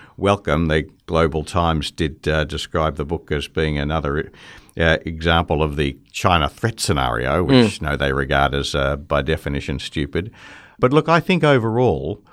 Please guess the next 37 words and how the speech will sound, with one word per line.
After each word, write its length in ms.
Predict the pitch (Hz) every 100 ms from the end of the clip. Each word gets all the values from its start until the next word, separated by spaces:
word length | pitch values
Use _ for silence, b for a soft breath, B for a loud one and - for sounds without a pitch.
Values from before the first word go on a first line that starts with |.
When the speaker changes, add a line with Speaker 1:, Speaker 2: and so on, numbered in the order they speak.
| -
Speaker 1:
most 540 | 95 104 120 - -
serious 720 | - - 117 113 95 85 -
Chinese 800 | - 104 92 85 78 73 73 - - _ _ _
analysts, 540 | 85 87 71 71 - -
and 100 | 80
for 80 | 82
that 160 | 80 57
matter, 300 | 80 76 73
I 100 | 73
think 280 | 80 82
Beijing 380 | - 76 73 76
itself, 440 | 71 - 80 73 101
would 140 | 95
recognise 880 | 92 113 - 92 80 64 87 107 - b b b
that 400 | - 82 85 - -
it 140 | 82
would 180 | - 87
be 100 | 90
quite 300 | - 98 90
natural 480 | 78 95 - - 76
for 160 | -
Australia 400 | 85 - 85 85
to 100 | 85
have 240 | 80 85 76
the 80 | 82
kinds 300 | 80 76 78
of 60 |
conversations 880 | - 80 73 - 67 65 - 73 - b b b
we're 200 | - 73
having, 580 | 73 110 107 67 60 107 -
or 120 | -
I 80 | 69
think 200 | - -
we 80 | -
should 240 | - 131
be 120 | 110
having, 420 | - - 50 104